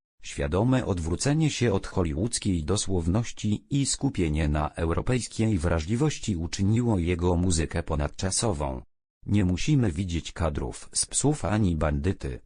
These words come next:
aby czuć ten niepowtarzalny dramat w solowych motywach trąbki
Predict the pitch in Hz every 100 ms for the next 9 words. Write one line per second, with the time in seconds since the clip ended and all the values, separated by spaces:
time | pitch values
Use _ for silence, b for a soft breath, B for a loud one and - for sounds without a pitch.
0 | _ - 78 82 - 80 - - 82 69
1 | 71 95 113 - 92 90 123 135 92 73
2 | 92 101 90 - - - 90 104 85 80
3 | 104 92 - 92 87 - 113 110 - -
4 | 92